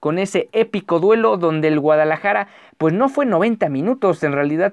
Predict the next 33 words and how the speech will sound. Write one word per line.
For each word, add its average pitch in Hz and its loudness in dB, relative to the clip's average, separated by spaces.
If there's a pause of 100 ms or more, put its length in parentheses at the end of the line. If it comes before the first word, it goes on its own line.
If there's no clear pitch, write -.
fueron, 180 -2 (680)
¿qué 180 0
será? 180 0
Mm, 139 -6
cincuenta 160 -2
y 135 -4 (500)
cuatro, 220 0
cincuenta 160 -4
y 156 0
cinco 214 -2
minutos 208 -2 (360)
que 160 0
le 156 0
bastaron 190 0
al 165 0
Guadalajara 156 2
para 156 -2
anotar 143 -2
cuatro 208 0
goles 208 -2 (280)
y 147 -2
darle 185 2
la 165 2
vuelta 185 -2
por 214 2
completo 180 0
al 180 0
marcador 165 -2
allá 147 0
en 151 -4
el 135 -2
Estadio 139 -2
Jalisco. 120 -6